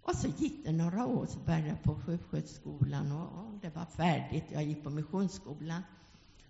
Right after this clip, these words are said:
och jag bara kände att, "Ja, jag ska ju åka till Afrika." Och så kommer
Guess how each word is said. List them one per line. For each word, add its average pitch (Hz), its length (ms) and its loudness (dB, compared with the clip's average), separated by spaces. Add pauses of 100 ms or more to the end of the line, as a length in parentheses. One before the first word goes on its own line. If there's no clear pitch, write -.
(140)
och 185 80 0
jag 165 120 0
bara 151 180 -4
kände 156 440 -4
att, - 200 -10
"Ja, 135 260 -4 (800)
jag 82 120 -4
ska - 180 -4
ju 85 60 0
åka - 260 -6
till - 180 2
Afrika." - 580 -10 (340)
Och 302 120 0
så 170 160 2
kommer 143 560 0